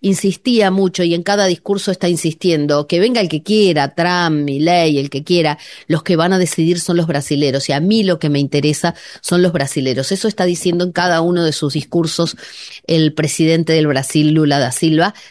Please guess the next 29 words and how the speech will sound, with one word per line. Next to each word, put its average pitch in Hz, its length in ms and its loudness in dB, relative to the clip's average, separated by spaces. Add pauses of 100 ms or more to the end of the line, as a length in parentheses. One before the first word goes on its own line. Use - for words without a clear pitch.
en 180 160 2
modo 208 400 4
presidente 240 720 0 (160)
y 170 120 0
en 165 100 2
modo 165 260 2
candidato. 135 640 -6 (600)
Pero, 226 400 4
mm, 202 260 2 (680)
vamos 226 360 0
a 196 60 0
la 151 140 2
ley 170 180 2
de 151 100 0
tierras. 135 640 -4 (480)
Hay 427 340 4
muchas 311 480 0
declaraciones, 180 1400 0
hay 185 220 0
muchas 202 340 0
declaraciones 143 720 -2
que 151 120 -6
fueron 165 320 -2
muy 165 180 0
fuertes 147 480 -2
en 131 80 -2
los 123 180 -4
últimos 123 380 -4
días. 120 240 -4